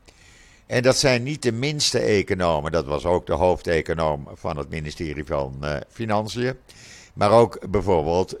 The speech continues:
de voormalig directeur, directeur-generaal van het ministerie van Financiën. De voormalig plaatsvervangend gouverneur van de Bank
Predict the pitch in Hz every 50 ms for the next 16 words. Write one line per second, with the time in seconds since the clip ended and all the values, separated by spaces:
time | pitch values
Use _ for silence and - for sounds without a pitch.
0 | - 90 92 - 90 90 85 82 78 73 71 82 87 76 82 80 73 82 82 -
1 | - 90 85 76 87 - - _ - 82 90 80 78 76 - - 78 73 73 -
2 | 85 78 76 82 92 113 117 117 117 107 - - - - 113 98 98 92 95 101
3 | 98 92 87 - 107 95 90 90 90 80 90 82 76 - - 87 87 82 82 76
4 | - - 85 73 64 - _ _ - - - - - - - - - - - _
5 | _ - - 95 - 98 95 87 82 82 78 78 80 80 - - - 90 80 78
6 | 78 - - 78 85 82 78 80 80 - - 82 73 90 87 87 85 82 80 71
7 | 85 82 78 76 78 80 80 76 73 - -